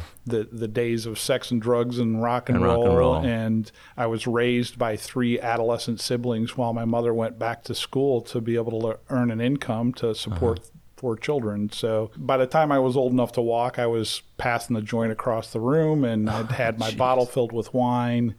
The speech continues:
Speaker 2: Uh-huh.
Speaker 1: And, um, but, but please don't misunderstand. I don't blame my parents. I don't blame
Speaker 2: Right,
Speaker 1: my siblings
Speaker 2: right.
Speaker 1: for my alcoholism.
Speaker 2: Uh-huh.
Speaker 1: You know, there came a point in time where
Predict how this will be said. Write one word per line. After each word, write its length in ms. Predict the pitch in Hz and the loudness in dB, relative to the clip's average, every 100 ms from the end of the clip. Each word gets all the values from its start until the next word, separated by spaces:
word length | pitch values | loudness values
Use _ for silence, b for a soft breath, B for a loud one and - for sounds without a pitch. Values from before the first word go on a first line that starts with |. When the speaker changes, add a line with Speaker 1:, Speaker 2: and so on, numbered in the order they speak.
| - | -6
Speaker 2:
Uh-huh. 300 | 85 85 82 - | -2 -2 -4 -6
Speaker 1:
And, 640 | - 117 113 113 113 117 123 | -4 -4 -2 -2 -2 -2 -4
um, 420 | 110 113 113 123 - | -4 -4 -6 -6 -4
but, 240 | 131 - | -6 -2
but 160 | 135 120 | -4 0
please 360 | 160 143 113 | 0 2 0
don't 220 | 120 127 | 2 2
misunderstand. 800 | 131 123 131 117 113 - 120 113 | 2 0 0 0 -2 -4 -2 0
I 60 | 110 | 0
don't 180 | 113 123 | 0 0
blame 180 | 120 | 0
my 140 | 113 107 | 0 0
parents. 480 | - 135 123 113 120 | 0 2 2 2 0
I 80 | |
don't 160 | 113 110 | 0 2
blame 140 | 104 | 2
Speaker 2:
Right, 80 | 90 | 2
Speaker 1:
my 80 | 110 | 0
siblings 400 | 113 131 104 117 | -2 0 2 2
Speaker 2:
right. 80 | 110 | 0
Speaker 1:
for 120 | - | 0
my 120 | 110 113 | -2 0
alcoholism. 800 | 123 - 110 113 113 113 90 98 | 0 -2 -4 -2 -2 0 0 0
Speaker 2:
Uh-huh. 140 | 110 | 0
Speaker 1:
You 100 | 113 | -4
know, 140 | 110 | -4
there 120 | 113 117 | -4 -4
came 280 | - 117 | -2 -2
a 40 | 113 | -2
point 300 | - 120 123 | -2 -4 -4
in 80 | 117 | -8
time 340 | 123 117 113 | -6 -2 -2
where 300 | 113 110 | -4 -6